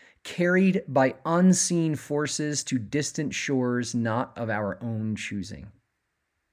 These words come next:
We are not just going to a new place. There's also p-, a p-, the potential that there is a new place within us.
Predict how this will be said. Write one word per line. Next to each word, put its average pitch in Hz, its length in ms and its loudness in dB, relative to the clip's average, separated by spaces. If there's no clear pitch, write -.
We 147 160 6
are 185 60 12
not 170 260 6
just 165 200 0
going 151 300 2
to 139 120 2
a 127 60 6
new 120 200 2
place. 107 540 -6
There's 139 300 0
also 156 640 2
p-, - 240 -6
a 147 120 0
p-, 131 120 -2
the 143 200 -4
potential 127 800 -4
that 139 160 2
there 143 140 6
is 131 120 2
a 131 60 4
new 135 380 2
place 127 680 -4
within 107 340 -2
us. - 500 -8